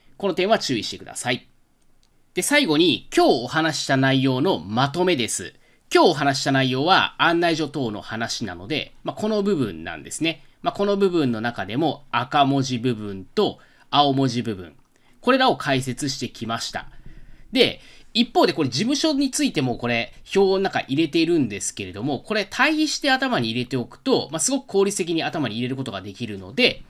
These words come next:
え、記載しておきました。で、まず、まあ、今回お話した内容の復習ですね。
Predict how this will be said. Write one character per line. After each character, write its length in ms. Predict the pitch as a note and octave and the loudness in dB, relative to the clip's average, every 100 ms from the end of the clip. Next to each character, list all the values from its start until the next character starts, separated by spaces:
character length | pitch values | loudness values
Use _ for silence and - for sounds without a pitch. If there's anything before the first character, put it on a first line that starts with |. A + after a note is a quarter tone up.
| - | -10
え、 80 | B2+ | -8
記 100 | - | -4
載 220 | D#3+ C#3 | -2 -2
し 100 | C3+ | -4
て 80 | - | -8
お 100 | A#2 | -10
き 120 | - | -10
ま 120 | G#2+ | -10
し 80 | - | -10
た。 220 | - - - _ _ - | -12 -16 -20 _ _ -2
で、 80 | A#3 | 4
ま 100 | D#4 | 4
ず、 200 | D4 F3 | 4 0
ま 120 | D#3 | 0
あ、 20 | |
今 160 | A3 F3+ | -2 2
回 140 | C3 | 2
お 80 | A#2 | 0
話 240 | B2+ B2+ | -4 -4
し 60 | - | -4
た 80 | B2 | -2
内 220 | A#2+ A#2+ | -2 -2
容 140 | A2+ | -2
の 120 | E3 C#3 | -2 -4
復 280 | E3+ D#3+ | -6 -4
習 240 | F3 E3 C#3 | -2 0 0
で 80 | C3 | -2
す 120 | A2 | -8
ね。 220 | A2 A2+ | -10 -12